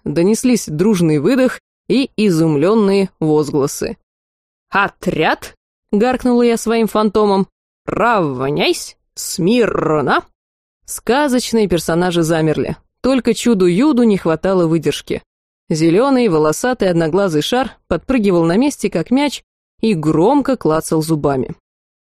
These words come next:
"В колонну по двое! Становись!" — руководила я, войдя в роль командира. Монстрики бросились строиться. Заодно потолкались, попихались, чуть-чуть подрались,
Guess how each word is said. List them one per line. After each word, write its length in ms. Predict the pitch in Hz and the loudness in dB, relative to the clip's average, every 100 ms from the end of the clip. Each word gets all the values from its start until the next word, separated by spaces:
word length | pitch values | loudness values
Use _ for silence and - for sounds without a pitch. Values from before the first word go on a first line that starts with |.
| _ _ | _ _
"В 120 | - | -8
колонну 760 | 185 226 196 247 269 202 170 | -2 2 2 4 2 2 0
по 180 | 151 196 | 0 -2
двое! 500 | 175 156 254 214 170 - _ _ - | 0 0 2 2 0 -4 _ _ -4
Становись!" — 1040 | 262 220 175 156 143 143 233 339 - - _ _ _ _ | -2 0 0 0 0 0 0 -2 -6 -16 _ _ _ _
руководила 580 | 170 175 180 185 170 170 | -4 0 0 2 2 2
я, 280 | 165 269 311 - - | 2 2 0 -4 -4
войдя 420 | 165 165 180 254 | 0 0 0 0
в 60 | |
роль 160 | 190 214 | 0 -2
командира. 680 | - 175 180 180 151 139 - _ _ _ _ _ _ _ | 0 0 2 2 2 -2 -6 _ _ _ _ _ _ _
Монстрики 640 | 180 247 330 - 247 233 220 | 0 2 2 0 -4 -2 0
бросились 560 | 160 190 - 170 170 | 0 0 0 -2 -2
строиться. 720 | - - 156 135 - - - - _ _ | -6 -4 0 0 -4 -10 -12 -14 _ _
Заодно 460 | 156 160 160 254 277 | -2 0 0 0 0
потолкались, 720 | 190 156 131 - 254 269 - | -2 -2 -2 -2 -2 0 -2
попихались, 800 | - - 135 208 277 226 - - _ | -8 -8 -4 -2 0 0 -2 -12 _
чуть-чуть 480 | - 294 - 226 202 | -4 -2 0 -2 -2
подрались, 580 | - 151 151 160 311 - | -4 -2 0 0 0 -2